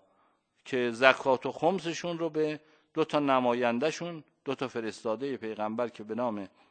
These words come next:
ابی و انبسه هست، یا اینکه خودشون از طریق دیگه‌ای بفرستن، که خمس هم باز معلوم می‌شه اینجا هم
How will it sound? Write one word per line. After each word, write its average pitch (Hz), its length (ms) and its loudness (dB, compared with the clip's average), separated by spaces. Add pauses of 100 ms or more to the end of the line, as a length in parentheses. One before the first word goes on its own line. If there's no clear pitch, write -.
(140)
ابی 117 300 2
و 107 120 -6
انبسه 101 540 -6
هست، 156 400 -2 (320)
یا 196 120 4
اینکه 185 220 0
خودشون 165 340 -4
از 135 140 2
طریق 117 300 -2
دیگه‌ای 113 340 -6
بفرستن، 92 580 -10 (320)
که 123 80 -10
خمس 143 340 -4
هم 147 200 -2 (280)
باز 123 260 -2
معلوم 117 220 -2
می‌شه 127 200 -6
اینجا 117 280 -4
هم 135 80 -6